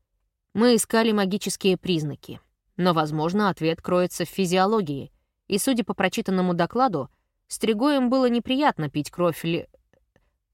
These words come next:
Вы понимаете». Дмитрий чуть было не назвал имя Ли, но вовремя остановился из уважения к Кларенсу. Старик пребывал в заторможенном состоянии, по его счастливому лицу трудно было понять,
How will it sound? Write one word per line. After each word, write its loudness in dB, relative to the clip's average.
Вы -2
понимаете». -4
Дмитрий -2
чуть -6
было -2
не 0
назвал -2
имя -2
Ли, -4
но -2
вовремя -2
остановился -4
из -12
уважения -6
к -20
Кларенсу. -8
Старик -4
пребывал -2
в -8
заторможенном -4
состоянии, -6
по -14
его -4
счастливому -2
лицу -4
трудно -2
было -4
понять, -6